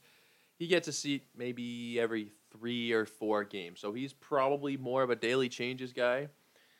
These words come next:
I'm, I'm pretty in on him, but the only thing he's really giving you is home runs. He's giving you a poor batting average. Obviously, he's a catcher. He's not gonna steal you bases. He's got one for the season, but obviously that's, that's pretty fluky.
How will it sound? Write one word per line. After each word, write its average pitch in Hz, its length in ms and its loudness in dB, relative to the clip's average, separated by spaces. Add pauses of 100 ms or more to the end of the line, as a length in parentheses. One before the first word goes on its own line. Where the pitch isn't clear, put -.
(440)
I'm, 185 300 6
I'm 180 140 6
pretty 185 420 4
in 165 200 8
on 160 180 10
him, 165 240 6
but 139 180 -2
the 127 80 2
only 151 300 6
thing 147 180 0
he's 135 160 -2
really 127 340 6
giving 123 320 0
you 113 140 -2
is 104 80 -4
home 107 340 0
runs. 92 320 -2
He's 101 120 -10
giving 113 180 -6
you 107 60 -2
a - 20 -6
poor 123 240 2
batting 113 320 6
average. 107 320 2
Obviously, 104 360 2
he's 101 60 -4
a 98 60 -12
catcher. 98 380 0
He's 98 100 -8
not 98 180 -6
gonna 95 160 -14
steal - 240 -10
you 98 120 -6
bases. 92 340 -8
He's 117 100 -14
got 160 220 4
one 127 380 6
for 110 120 -2
the 101 80 -2
season, 98 480 -8
but 87 120 -8
obviously 90 340 -6
that's, 85 260 -10
that's - 200 -18
pretty 92 180 -12
fluky. 92 460 -10